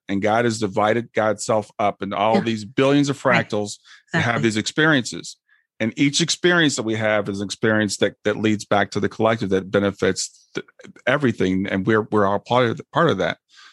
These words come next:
Speaker 2: I agree.
Speaker 1: So we're,
Speaker 2: My fav-, oh, go ahead.
Speaker 1: No, go ahead.
Speaker 2: My favorite saying is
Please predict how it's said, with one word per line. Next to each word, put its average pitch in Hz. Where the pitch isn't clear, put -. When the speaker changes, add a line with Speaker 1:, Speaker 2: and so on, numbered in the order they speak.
Speaker 2:
I 160
agree. 147
Speaker 1:
So 117
we're, 117
Speaker 2:
My 190
fav-, 202
oh, 175
go 175
ahead. 165
Speaker 1:
No, 147
go 160
ahead. 151
Speaker 2:
My 196
favorite 208
saying 185
is 175